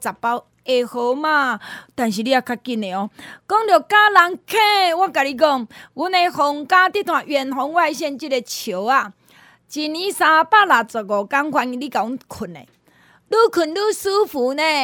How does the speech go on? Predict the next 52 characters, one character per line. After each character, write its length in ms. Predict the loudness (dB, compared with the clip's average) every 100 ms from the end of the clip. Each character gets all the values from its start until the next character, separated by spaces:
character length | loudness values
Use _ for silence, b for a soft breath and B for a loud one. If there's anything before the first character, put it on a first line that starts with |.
| -2 -8 B B _
困 380 | -6 -2 -2 -4
醒， 280 | -6 -8 0
改 220 | 4 4
成 160 | 2 -2
讲 160 | 0
咱 160 | 0 0
的 100 | -2
这 140 | -2 -2
骹 260 | 0 -4
脚 240 | 0 0 0
去 140 | -2
用 160 | -6 -4
抓 240 | -4 -4
铃， 200 | -6 -10
去 80 | -4
用 160 | -4 -4
推 220 | -10 -10
过 160 | -8
啊。 160 | -10 -12 -20 B B B
迄 140 | -4 -2
比 220 | 2 4 4
你 120 | 4
买 180 | 4 2
一 40 |
顶 400 | 0 -10 -8 -4
迄 100 | -6
几 140 | -2 2
落 120 | 2
万 300 | 2 -4 -8
块 340 | -6 0 2
的 60 | 2 0
按 140 | 0
摩 240 | -2 -4
椅 200 | -6 -10 -8
较 160 | -8
好 240 | -6 -6 -6
用。 280 | -8 -14 -16 b b b b -2
你 100 | -2
一 180 | -2
工 300 | 0 0 0 -10 _ -6
煞 220 | -4 -2
免 200 | -4 -2
伫 140 | -2
面 180 | -2 -8
床 220 | -8 -8
顶 240 | -4 -6 -6 _ _ _ _
五 180 | -4 -2
点 240 | -2 -4
钟、 220 | -6 -4 -4
六 100 | -4
点 220 | -6 -6 -6
钟， 200 | -8